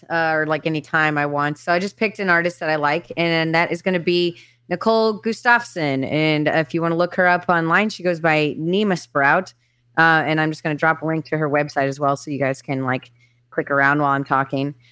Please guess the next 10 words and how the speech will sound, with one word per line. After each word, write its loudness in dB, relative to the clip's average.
Um, 6
but 4
I'll 6
try 0
and -4
describe 0
everything. -2
Uh, 6
so, -6
like, 2